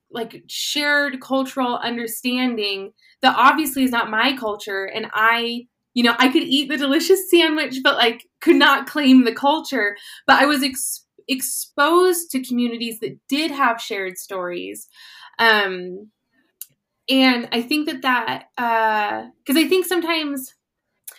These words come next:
I think if my parents hadn't, uh, helped introduce me to other people's stories, I would have felt like this, um,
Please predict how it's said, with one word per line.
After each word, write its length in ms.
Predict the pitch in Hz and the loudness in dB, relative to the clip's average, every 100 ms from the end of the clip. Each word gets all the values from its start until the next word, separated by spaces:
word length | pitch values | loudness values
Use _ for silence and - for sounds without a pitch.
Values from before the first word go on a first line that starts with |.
| - - | -20 -6
I 100 | - | -2
think 140 | 277 349 | 2 4
if 80 | 370 | 4
my 140 | 370 | 0
parents 340 | 311 311 269 | -2 -4 -4
hadn't, 560 | - - 247 277 294 262 _ _ _ _ _ _ _ | -6 -2 0 0 -2 -10 _ _ _ _ _ _ _
uh, 340 | 233 220 208 214 | 0 2 2 -4
helped 360 | - 262 262 - | 0 0 0 -6
introduce 600 | 262 254 254 233 254 262 | -4 -2 -2 0 0 0
me 160 | 247 226 | -2 -4
to 160 | 220 208 | -4 -2
other 200 | 220 226 | -2 -4
people's 360 | 233 214 202 | -6 -8 -10
stories, 640 | - 202 208 247 294 320 - - - - _ | -8 -4 -4 -4 -6 -10 -14 -20 -20 -20 _
I 80 | 220 | 0
would 120 | 240 | 2
have 180 | 269 262 - - | 0 -2 -12 -4
felt 420 | 240 247 262 - | 2 4 4 0
like 400 | 226 208 202 196 196 | -6 -4 -4 -8 -6
this, 280 | 208 196 - | -6 -6 -6
um, 600 | 208 202 196 196 185 202 | -2 0 -2 -6 -12 -16